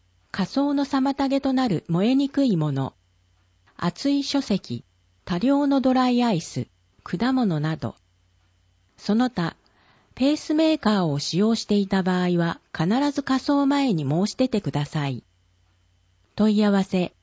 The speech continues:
有給の丘。電話、六四九一一五零。生活安心課。電話、六三二二八六六。障害者などの駐車スペースの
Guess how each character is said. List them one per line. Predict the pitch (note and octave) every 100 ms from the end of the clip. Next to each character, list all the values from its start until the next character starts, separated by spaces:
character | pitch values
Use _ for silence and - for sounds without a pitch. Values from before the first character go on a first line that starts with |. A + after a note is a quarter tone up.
| _ _ _ -
有 | A3+ C4+
給 | - B3+ B3
の | A3 G#3+
丘。 | G3 F3+ - _ _ _ _ -
電 | E3+ F3 E3
話、 | E3 D#3 -
六 | E3+ -
四 | C#4 C#4 G3
九 | - G3 D3+ - _
一 | - F3+ C#4+ D4
一 | C#4 E3+
五 | F#3+ F#3+
零。 | F3+ E3+ C3 - _ _ _ _ _ _
生 | - C4+
活 | C4+ C4+ B3
安 | A3+ G#3+
心 | G3+ G3 F#3+
課。 | - E3 - _ _ _ -
電 | E3 F3 E3+
話、 | E3 D#3+ -
六 | - E3
三 | - C#4 C4+ G3+
二 | F3 F3+ _ _ -
二 | G3+ C#4
八 | C4+ D4+ -
六 | D#3+ E3 G#3+
六。 | G#3+ - B2+ - _ _ _ _ _ _ _ _ _ _ _ _ _ _ _ _ _ _ _
障 | - C#4+ D4+ D4+
害 | D#4+ D#4
者 | C4+
な | B3 A#3
ど | G#3
の | F3+
駐 | D#3+ G3+ A#3
車 | B3 A#3+
ス | -
ペ | B3 A#3
ー |
ス | G#3 -
の | C#3+